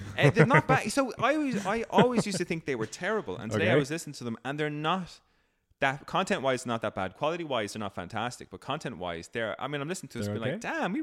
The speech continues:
Speaker 2: we did all right, like, a couple
Speaker 1: We
Speaker 2: of
Speaker 1: had a
Speaker 2: years ago.
Speaker 1: flow.
Speaker 2: We were still"
Speaker 1: What, what w-, did we talk about?
Speaker 2: Uh, one
Speaker 1: So,
Speaker 2: topic
Speaker 1: wait,
Speaker 2: was our
Speaker 1: actually, can I, can I ask a different question? How long ago was,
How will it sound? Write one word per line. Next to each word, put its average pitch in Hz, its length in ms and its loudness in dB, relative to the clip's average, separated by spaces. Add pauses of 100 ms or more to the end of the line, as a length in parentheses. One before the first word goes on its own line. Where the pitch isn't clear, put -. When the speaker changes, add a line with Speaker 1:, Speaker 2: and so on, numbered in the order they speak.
Speaker 2:
we 339 320 -6
did 143 120 -2
all 113 120 2
right, 233 200 2
like, 104 180 -4
a - 40 -14
couple - 120 -8
Speaker 1:
We 110 80 0
Speaker 2:
of - 40 0
Speaker 1:
had 107 60 0
a - 40 0
Speaker 2:
years 104 100 -8
ago. 135 100 2
Speaker 1:
flow. 151 140 0
Speaker 2:
We 92 80 -6
were 95 140 -6
still" 98 200 -4
Speaker 1:
What, 151 440 0
what 120 340 0
w-, 127 200 -6
did 113 200 -6
we 104 240 -4
talk 160 300 -8
about? 90 180 -8 (220)
Speaker 2:
Uh, 127 540 4
one 151 200 2
Speaker 1:
So, 156 60 6
Speaker 2:
topic 151 160 4
Speaker 1:
wait, 127 80 6
Speaker 2:
was 139 100 0
our 139 80 4
Speaker 1:
actually, 120 220 0 (360)
can 117 180 4
I, 107 60 -8
can 117 160 -2
I 110 60 4
ask 107 160 2
a 110 40 2
different - 280 0
question? 90 260 -2
How 127 140 4
long 117 280 6
ago 95 400 0
was, 95 380 -2